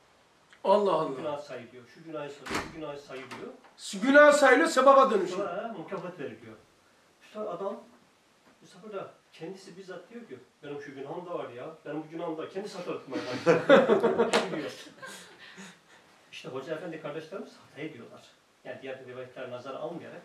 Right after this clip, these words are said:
Speaker 2: oysa ki yüzüne bakır verecek, pençelerinden tutup cehenneme fırlatılacak hadisler. Bu adam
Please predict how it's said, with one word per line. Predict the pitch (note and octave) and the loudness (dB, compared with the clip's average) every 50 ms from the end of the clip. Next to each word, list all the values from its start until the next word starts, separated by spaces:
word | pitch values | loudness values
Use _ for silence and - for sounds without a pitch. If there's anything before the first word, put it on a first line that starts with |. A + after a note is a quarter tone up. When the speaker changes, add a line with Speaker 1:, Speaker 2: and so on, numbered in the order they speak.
| F#2+ | -18
Speaker 2:
oysa | F#2+ - - C3 | -18 -18 -18 -20
ki | - - B2 | -20 -20 -20
yüzüne | A#2 - C3 A#2+ A#2+ A#2 | -18 -16 -16 -14 -14 -14
bakır | B2 B2 - A#2+ A#2 A2+ | -16 -18 -18 -20 -20 -20
verecek, | A#2+ A2+ - B2 A#2+ A#2 - - | -20 -20 -18 -18 -18 -18 -18 -20
pençelerinden | B2 - - B2+ B2 A#2+ A#2+ B2 B2+ B2 | -20 -18 -16 -18 -18 -16 -16 -18 -20 -20
tutup | - _ - C3 - _ _ _ _ _ _ _ | -20 _ -20 -20 -20 _ _ _ _ _ _ _
cehenneme | C#3 B2+ B2 B2 B2 A#2+ | -14 -14 -14 -12 -14 -16
fırlatılacak | - - - - - - - - C3 B2 B2 B2+ B2 - - | -16 -16 -16 -16 -16 -16 -16 -20 -20 -18 -18 -18 -18 -18 -20
hadisler. | - A#2+ A2 - _ - B2 - _ _ _ _ _ _ _ _ _ _ _ _ D#3+ | -20 -20 -20 -20 _ -20 -20 -20 _ _ _ _ _ _ _ _ _ _ _ _ -12
Bu | F#3 G#3+ A3 | -10 -6 -6
adam | G3 - - - C#4 - - | -6 -6 -6 -8 -8 -10 -14